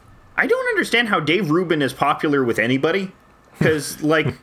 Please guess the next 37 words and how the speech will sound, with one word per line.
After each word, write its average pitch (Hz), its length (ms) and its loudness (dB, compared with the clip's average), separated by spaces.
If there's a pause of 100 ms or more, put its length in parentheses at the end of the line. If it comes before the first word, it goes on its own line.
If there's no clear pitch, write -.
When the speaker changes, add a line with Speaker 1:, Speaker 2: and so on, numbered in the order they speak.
Speaker 1:
wh-, 165 1040 -2
like, 180 300 0
the, 196 80 0
he 170 500 -2
is 202 220 0 (160)
evidently 240 600 0
weak 165 380 -2
of 156 160 -2
spirit. 160 500 -2 (440)
You 175 80 2
know, 180 100 2
he's 196 240 0
just - 200 0
on, 202 240 2
<laughs> - 800 -2
on, 202 200 0
on, 220 480 2
like, 190 280 -2 (300)
you 214 80 0
can 233 100 0
just 233 160 -2
read 208 280 2
his 165 180 2
body 151 440 2
language 135 500 0
and 110 180 -2
face, 147 500 -2
and, 131 240 0
you 139 100 2
know, 135 200 2
like, 120 220 0 (300)
man, 156 240 2
this 208 160 0
is 190 120 2
a 135 100 2
weak 147 400 0
person. - 500 -2